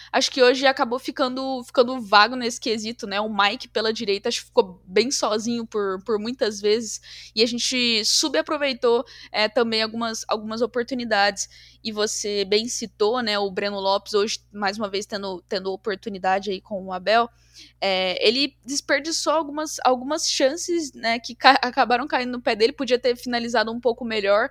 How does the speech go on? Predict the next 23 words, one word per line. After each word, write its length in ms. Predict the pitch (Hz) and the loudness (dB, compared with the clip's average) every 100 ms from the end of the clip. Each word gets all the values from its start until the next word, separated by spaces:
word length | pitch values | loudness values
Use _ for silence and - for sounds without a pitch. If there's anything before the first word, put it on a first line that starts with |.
| - - | -6 -10
ele 140 | - 233 | -6 -4
teve 240 | 254 262 | -2 -2
bem 180 | 247 240 | 2 2
umas 220 | 330 381 | 2 -4
três 260 | - 302 285 | -4 -4 -2
chances, 260 | 240 277 | -2 0
acho, 180 | 269 247 - - | 0 0 -4 -2
acho 200 | 233 - | -2 0
que 60 | |
a 40 | 247 | 0
cabeçada 720 | - 233 240 - 226 233 269 | 2 2 0 0 0 2 0
foi 400 | 277 - 233 220 | -6 0 2 2
realmente 540 | 233 233 220 208 220 - | 0 0 0 -4 -2 0
a 160 | 196 | 0
mais 220 | 202 196 - | 0 -2 -6
perigosa, 540 | 233 190 190 202 175 - - _ | -8 0 4 4 0 -10 -20 _
tem 180 | - 269 | -4 -2
também, 280 | 381 233 214 | -2 -4 -4
claro, 280 | 233 185 208 | -2 -2 -2
os 100 | 214 | -4
méritos 420 | 220 202 - 220 | -4 -6 -8 -12
do 120 | 202 | -10
goleiro, 380 | 202 190 196 247 | -4 -2 -2 -4